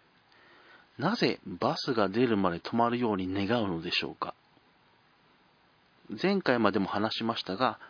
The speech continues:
この曲ですね、私とあんたはまだ会っていないのではないか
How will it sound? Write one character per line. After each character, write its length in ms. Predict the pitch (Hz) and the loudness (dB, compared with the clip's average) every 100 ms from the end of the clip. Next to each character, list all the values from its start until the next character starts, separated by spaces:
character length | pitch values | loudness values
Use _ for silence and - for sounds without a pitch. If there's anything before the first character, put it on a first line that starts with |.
| - - - | -20 -20 -10
こ 160 | - 147 | -4 0
の 120 | 160 | 2
曲 280 | - 175 190 | 2 2 0
で 100 | 95 | 0
す 140 | - | -2
ね、 260 | 110 165 156 _ _ - - - - | -2 -2 -4 _ _ -20 -20 -20 -2
私 420 | 135 156 147 - | 0 2 0 0
と 180 | 147 - | -2 2
あ 140 | 147 | 2
ん 140 | 151 120 | 2 0
た 140 | 107 | 0
は 280 | 131 113 - - | 2 0 -4 -2
ま 200 | 131 165 | 0 2
だ 180 | 127 - | 2 2
会 140 | 147 | 0
っ 20 | 180 _ | -2 _
て 80 | 135 | -2
い 120 | 113 | 0
な 180 | 131 185 | 0 0
い 40 | |
の 160 | 180 113 | 0 -2
で 100 | 101 | -2
は 140 | 95 | -2
な 160 | 90 87 | -2 -4
い 100 | 80 | -4
か 180 | - | -6